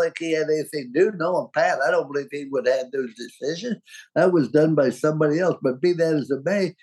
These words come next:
they made the decision, and then called my son and asked him to come and be a counseling coach for the new one, 'cause he was a young coach. He's only been a defense coordinator in Division two school.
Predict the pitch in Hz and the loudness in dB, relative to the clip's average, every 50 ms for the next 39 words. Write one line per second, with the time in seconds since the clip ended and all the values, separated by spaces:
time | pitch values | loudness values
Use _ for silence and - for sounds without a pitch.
0 | - - _ _ - 160 156 151 143 156 151 151 151 147 156 147 147 156 156 151 | -20 -20 _ _ 2 2 2 4 2 0 0 0 0 -2 -4 -2 0 -2 -2 -2
1 | - - 226 220 175 - 117 107 107 _ _ _ _ _ _ - 196 190 175 190 | 0 0 2 2 2 0 -4 -6 -8 _ _ _ _ _ _ -2 -2 2 2 2
2 | 202 190 165 - 180 190 190 185 170 170 165 160 151 - - 190 208 220 214 202 | 2 2 0 2 2 2 2 4 2 2 2 2 0 0 0 2 4 4 4 2
3 | 185 170 165 165 170 170 170 151 - - - 175 180 185 185 180 160 - - - | 0 0 -2 -4 -4 -4 -4 -6 -8 -4 -2 -2 -2 0 0 -2 -2 -2 0 0
4 | 147 156 175 185 190 160 135 123 139 151 156 156 - - - 135 135 147 156 151 | 0 2 2 2 0 0 0 -2 -2 -2 -2 -4 -6 -8 -4 -2 -2 -2 -2 -4
5 | - - 165 170 170 160 160 _ - - 175 196 196 196 196 - - _ - 175 | -6 -8 -8 -6 -6 -8 -10 _ -8 -2 0 0 0 -2 -4 -12 -20 _ -12 -8
6 | 175 190 190 185 214 233 226 185 151 131 - - 165 165 185 202 202 196 180 165 | -6 -4 -4 -2 -2 -2 0 0 0 -2 -2 -4 -4 -2 0 -2 -2 -2 -4 -4
7 | 175 190 185 190 190 190 185 165 - - 160 135 135 - 139 143 135 135 147 160 | -4 -4 -2 0 -2 -2 -2 -4 0 2 2 2 2 0 -2 -4 -2 0 2 2
8 | 165 165 160 156 156 165 151 151 147 143 151 160 156 - - 160 156 151 - _ | 2 2 0 0 0 0 0 0 -2 0 0 0 0 0 -2 -6 -6 -6 -8 _
9 | 156 151 151 147 147 143 151 165 170 156 139 135 131 127 135 151 156 147 147 151 | 0 0 2 2 2 2 2 0 -2 -2 -2 -4 -4 -2 0 -2 -2 -2 -6 -10
10 | 143 - - 156 160 156 156 - - - 254 233 185 - | -12 -2 2 4 4 4 2 -2 -4 0 0 0 0 -2